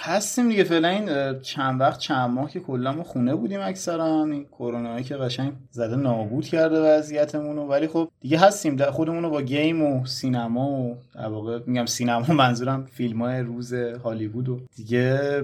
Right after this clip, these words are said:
با این چیزا سرگرم می‌کنیم خودمون رو دیگه مثل همه و طبق موضوع پادکستت هم که در واقع اسمش آوتکست هست، ما همینجور رانده شده ایم، یه جورایی داریم برای خودمون یه گوشه‌ای زندگی می‌کنیم و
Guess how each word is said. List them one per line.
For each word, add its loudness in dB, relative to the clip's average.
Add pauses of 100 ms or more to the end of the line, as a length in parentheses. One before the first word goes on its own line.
با 2
این 2
چیزا 0
سرگرم 6
می‌کنیم -2
خودمون -4
رو -4
دیگه -8
مثل -8
همه 0
و 6 (120)
طبق -2
موضوع 0
پادکستت -2
هم -4
که -8
در -4
واقع -8
اسمش -8 (140)
آوتکست 2
هست، 4 (140)
ما -2
همینجور 2
رانده 4
شده 0
ایم، -2
یه -8
جورایی -6 (140)
داریم -2
برای 8
خودمون -4 (280)
یه -8
گوشه‌ای 0
زندگی 0
می‌کنیم -2
و -6